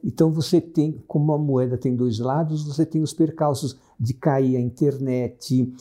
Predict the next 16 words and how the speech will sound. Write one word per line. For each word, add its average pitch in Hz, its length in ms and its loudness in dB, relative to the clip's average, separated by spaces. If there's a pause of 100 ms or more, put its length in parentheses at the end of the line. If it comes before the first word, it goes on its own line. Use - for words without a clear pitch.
(160)
de, 127 280 2
por 131 260 2
exemplo, 127 560 -2
falhar 127 500 0
o 127 80 -2
som 127 460 0
ou 120 100 -4
falhar 120 380 -2
a 120 40 0
imagem, 123 540 -2
que 104 60 -14
tem 117 100 -4
que 117 80 -6
desligar 120 440 0
a 120 40 2
imagem. 123 400 -2